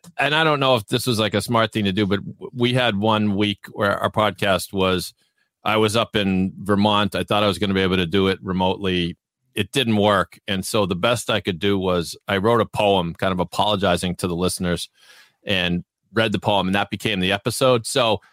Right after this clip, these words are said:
I mean, it wasn't great, but it still got a bunch of downloads 'cause people were like, "Well, here it is at the regular time." It was a quick listen. <laughs>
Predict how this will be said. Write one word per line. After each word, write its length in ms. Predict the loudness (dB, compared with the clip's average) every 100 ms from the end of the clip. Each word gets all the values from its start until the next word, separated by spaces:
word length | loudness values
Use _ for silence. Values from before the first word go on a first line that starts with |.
| _ _ _ -20 _
I 60 | -2
mean, 240 | -2 -4 -8 _ 0
it 60 |
wasn't 260 | 2 2 2
great, 260 | 2 2
but 180 | 0 -2
it 80 | -6
still 220 | -2 0
got 160 | 2 2
a 60 |
bunch 200 | 2 0
of 60 | 0
downloads 500 | 0 2 2 0 -2
'cause 220 | -4 -4
people 300 | -4 -2 2
were 20 |
like, 240 | 2 2 2
"Well, 320 | 2 2 0 _ -6 0
here 200 | 2 2
it 80 |
is 200 | 2 0
at 100 | -2
the 80 | 0
regular 360 | 2 2 2 2
time." 540 | 2 2 2 2 0 -2 _ _ _ _ _ -2
It 80 |
was 120 | 0 0
a 60 |
quick 240 | 0 0 2
listen. 460 | 0 2 -2 -2 -6 _ -8
<laughs> 80 | -2